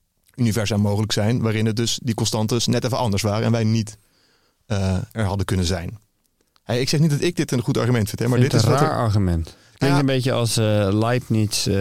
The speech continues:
Speaker 2: de beste van alle mogelijke werelden argument.
Speaker 1: Ja,
Speaker 2: God
Speaker 1: ja.
Speaker 2: bestaat, dus al, als alle ellende is dit de minst ellendige wereld die er kan bestaan.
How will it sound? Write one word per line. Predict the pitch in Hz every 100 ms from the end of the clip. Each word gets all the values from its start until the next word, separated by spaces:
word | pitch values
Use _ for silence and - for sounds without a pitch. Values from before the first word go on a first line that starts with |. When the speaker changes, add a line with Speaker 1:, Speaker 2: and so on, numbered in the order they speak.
| 95
Speaker 2:
de | 92
beste | 98 110 107 104
van | 104
alle | 104 107
mogelijke | 101 101 98 95
werelden | 98 110 98 87 -
argument. | 82 85 87 82 76
Speaker 1:
Ja, |
Speaker 2:
God | 208
Speaker 1:
ja. | -
Speaker 2:
bestaat, | - 107 123 120 127 101
dus | 113 127 123
al, | - 117 120
als | 101 98
alle | - 107
ellende | 101 101 120 131
is | 110 101
dit | 113 110 -
de | 98
minst | 113 131 123
ellendige | 104 113 117 113 110
wereld | 107 107 104
die | 95 110 120
er | - 101 92
kan | - 98
bestaan. | 90 87 92 82